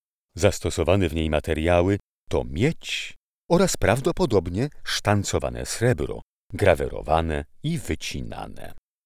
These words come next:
Eksponat cechuje się eleganckim, oszczędnym stylem, opartym na symetrii i drobiazgowym wykonaniu lekko zgeometryzowanych form. Plakietka ma kształt otworu okiennego,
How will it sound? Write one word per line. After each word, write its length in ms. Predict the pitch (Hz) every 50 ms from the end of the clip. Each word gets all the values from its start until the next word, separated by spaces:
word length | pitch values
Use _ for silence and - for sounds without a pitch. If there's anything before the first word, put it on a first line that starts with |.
| _ _ _ _ _ _ _ _ _ _ _ _ _
Eksponat 580 | - 104 - - - - 196 196 185 147 - -
cechuje 460 | - - - - - - 151 131 117
się 220 | 101 - - 92 -
eleganckim, 840 | 98 82 71 65 - 95 123 139 139 131 - - - - 127 117 - -
oszczędnym 800 | 110 - - - - - 101 82 69 58 - - - 50 -
stylem, 640 | - - - - - 101 98 98 98 98 95 101 107 - _ _ _ _ -
opartym 560 | - 180 - - 165 156 - - - 127 110 92
na 120 | 87 78
symetrii 720 | - - - 76 67 71 143 151 - - - 170 175 175 165 _ _ _ _ _
i 120 | - 185 175
drobiazgowym 840 | 110 123 123 117 101 127 120 - - - 160 170 147 156 147 127
wykonaniu 800 | 90 76 110 120 - - 120 110 113 135 139 135 127 127 127 117 - -
lekko 720 | 127 165 202 208 - - - - - - - - - 127
zgeometryzowanych 1300 | - - 87 76 131 143 135 120 107 95 95 95 - 95 87 76 80 82 69 71 65 64 64 58 - - -
form. 500 | - - - - - - - - - 50 - - - _ _ _ _ _ _ _ _ _ _ _ _ _ -
Plakietka 580 | - 113 107 - - - 65 - - - 110
ma 160 | 117 85 80 90
kształt 500 | - - - - 92 110 120 - - - - -
otworu 640 | 107 90 - - - - - 170 170 110 71 58
okiennego, 840 | 57 57 - - 60 57 55 57 57 53 52 - - - - - -